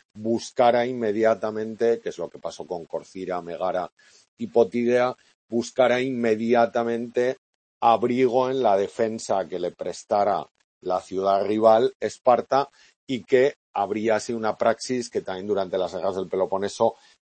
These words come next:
va a ser bastante notable, ¿no? Cuando, bueno, pues se producen algunas derrotas de Atenas y se culpa a determinados estrategoi, a determinados personajes,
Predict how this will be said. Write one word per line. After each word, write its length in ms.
va 80
a 40
ser 200
bastante 540
notable, 580
¿no? 280
Cuando, 520
bueno, 220
pues 160
se 100
producen 540
algunas 540
derrotas 840
de 200
Atenas 560
y 80
se 240
culpa 560
a 120
determinados 960
estrategoi, 1080
a 100
determinados 880
personajes, 920